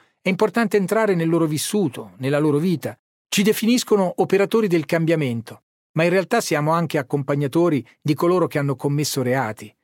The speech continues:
La loro crescita personale, in definitiva, è il nostro grande obiettivo. Chiedo a Mimma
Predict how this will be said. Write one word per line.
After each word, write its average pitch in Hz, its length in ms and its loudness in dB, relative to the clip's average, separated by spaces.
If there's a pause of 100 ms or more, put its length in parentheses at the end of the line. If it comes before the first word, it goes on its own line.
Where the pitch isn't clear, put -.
(360)
La 156 120 0
loro 180 200 4
crescita 175 420 0
personale, 156 640 -2
in 131 100 -4
definitiva, 127 640 -4 (200)
è 139 80 -4
il 131 80 -2
nostro 147 580 -2
grande 135 560 -4
obiettivo. 120 800 -8 (800)
Chiedo 220 400 2 (160)
a - 100 -2
Mimma 226 400 2